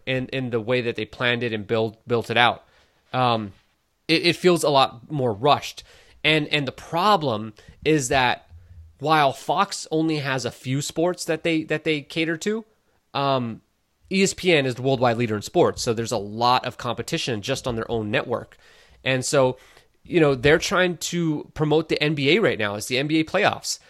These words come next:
They got the start of baseball season. They are going to have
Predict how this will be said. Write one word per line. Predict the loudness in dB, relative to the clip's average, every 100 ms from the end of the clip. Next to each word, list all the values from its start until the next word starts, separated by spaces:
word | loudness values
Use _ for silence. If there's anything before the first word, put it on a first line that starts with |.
| _ _
They | -4 -2
got | -2
the | -2
start | 0 0
of | 0
baseball | 0 0 0 -2
season. | -2 -6 -8 -14 _ _ _ _ _ _ _ -16
They | -6 0 2 2 0 -2
are | -2 -2
going | 0 -2 -2
to | -4 -6
have | -4 0 2 0